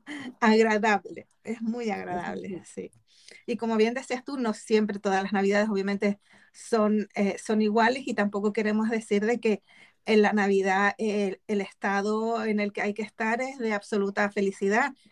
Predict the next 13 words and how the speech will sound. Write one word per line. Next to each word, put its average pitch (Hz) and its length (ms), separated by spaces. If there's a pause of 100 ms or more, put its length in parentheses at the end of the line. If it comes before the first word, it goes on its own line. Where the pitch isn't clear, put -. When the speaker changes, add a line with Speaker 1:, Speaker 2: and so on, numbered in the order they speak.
(100)
Speaker 1:
No, 180 60
Speaker 2:
Exacto. 196 540 (280)
Speaker 1:
no 202 240
es - 200
Speaker 2:
No 202 100
es 214 120
Speaker 1:
eso. 190 100 (140)
Speaker 2:
eso, - 20
no, 190 160
no, 196 140
porque 165 220
cada 202 200
Navidad 214 580